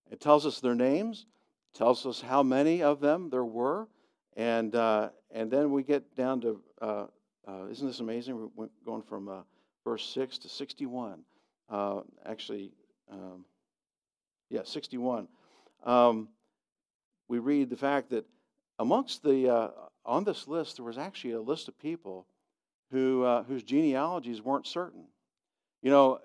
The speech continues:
eh, you know, we live in a day where people, you know, Ancestor dot com and all the rest, and people are very interested in finding out about their history. And, and, uh, but in this, uh, day and age, this was really important, uh, for the Jewish people especially.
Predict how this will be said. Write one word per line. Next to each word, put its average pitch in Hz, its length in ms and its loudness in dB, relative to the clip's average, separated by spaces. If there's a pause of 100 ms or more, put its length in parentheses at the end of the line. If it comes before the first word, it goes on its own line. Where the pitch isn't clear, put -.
eh, 117 140 -10
you 135 100 -6
know, 127 60 -2
we 170 140 0
live 160 160 4
in 131 60 2
a 120 40 -2
day 127 180 2
where 117 120 -2
people, 120 520 -4
you 113 60 -12
know, 107 80 -8
Ancestor 120 640 -6 (180)
dot 113 320 0
com 117 400 -6
and 101 120 -12
all 110 120 -6
the 113 80 -12
rest, 117 260 -6
and 104 100 -16
people 120 240 -8
are 107 200 -8
very 113 220 -2
interested 117 380 -10
in 104 80 -12
finding 113 340 -8
out 113 180 -6
about 113 180 -8
their 107 100 -12
history. 117 440 -14
And, 98 100 -12 (420)
and, 123 240 -2
uh, 123 160 6
but 120 260 2
in 127 140 -2
this, 233 260 -2 (480)
uh, 117 160 -2
day 127 220 0
and 127 80 -2
age, 147 220 -6
this 196 180 -2
was 123 180 -4
really 143 520 6
important, 127 480 0 (460)
uh, 113 360 2 (440)
for 131 120 -4
the 110 100 -2
Jewish 135 520 -4
people 113 400 -4
especially. 117 640 -6